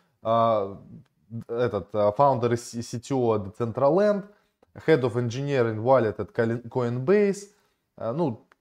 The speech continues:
короче, тут все как бы круто. Видите, партнеры. Decentraland, MakerDAO, Hey Corral, э, бэкеры мощные.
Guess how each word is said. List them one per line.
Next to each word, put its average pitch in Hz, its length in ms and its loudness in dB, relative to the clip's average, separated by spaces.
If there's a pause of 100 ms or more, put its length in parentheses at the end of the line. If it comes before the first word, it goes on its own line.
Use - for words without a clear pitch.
(180)
короче, 156 380 0
тут - 280 -10
все - 220 -6
как 104 200 -6
бы 90 180 -6 (100)
круто. 107 300 -8
Видите, 113 320 -10
партнеры. 104 640 -2
Decentraland, 131 800 2 (280)
MakerDAO, 156 1000 2 (400)
Hey 127 200 0
Corral, 156 640 2 (160)
э, 101 80 -8
бэкеры 139 480 0
мощные. 147 680 -4